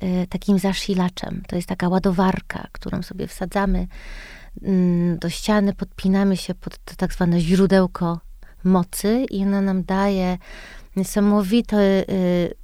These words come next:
power do działania, siłę do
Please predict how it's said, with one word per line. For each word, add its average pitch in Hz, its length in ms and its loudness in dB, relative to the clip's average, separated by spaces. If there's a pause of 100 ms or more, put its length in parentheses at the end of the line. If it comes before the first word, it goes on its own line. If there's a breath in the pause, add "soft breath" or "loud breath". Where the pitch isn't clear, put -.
(560)
power 220 480 8
do 202 120 0
działania, 180 1000 2 (440 loud breath)
siłę 220 800 4
do 180 720 4